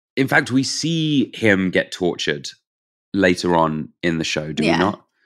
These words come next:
Speaker 2: we do. But he has a little bit more, uh, stakes and more incentive to, <laughs> to stay loyal to us by season
Speaker 1: Mm.
Speaker 2: three, if you know what I mean.
Speaker 1: That's true. That's very true. That's
Speaker 2: He's a
Speaker 1: if
Speaker 2: bit
Speaker 1: you
Speaker 2: more
Speaker 1: know what I mean.
Speaker 2: invested.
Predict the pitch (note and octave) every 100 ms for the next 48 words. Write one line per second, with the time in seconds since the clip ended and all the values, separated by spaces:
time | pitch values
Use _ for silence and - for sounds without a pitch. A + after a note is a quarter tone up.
0 | _ B3 A3 A3+ - G3 _ - - C4
1 | - C#4+ D#4+ D#4+ D#4 C#4 A3+ A#3 G3+ G3
2 | F#3+ F3+ F3+ - F#3+ F3+ E3+ F3 _ _
3 | _ - - - - G#3 F#3 - - -
4 | - G3+ G3 G3 F#3 F#3 F3+ - G3 F#3+
5 | F#3 F#3 F3+ F3+ - - G3 F3+ E3+ E3+
6 | - - F#3 - - - G#3+ - G#3+ F#3+
7 | F3+ F3+ G3+ A#3 G3 G3+ - - G#3+ F3+
8 | G#2 F#2+ - D#3+ E3+ - F#3 _ - F#3+
9 | F3 - - D#2+ - - C2+ - - E2
10 | - E2+ D#2+ D2+ - C#2 - - - -
11 | - - F#2 - - B3+ C4+ A3+ G3+ -
12 | F3 - - - -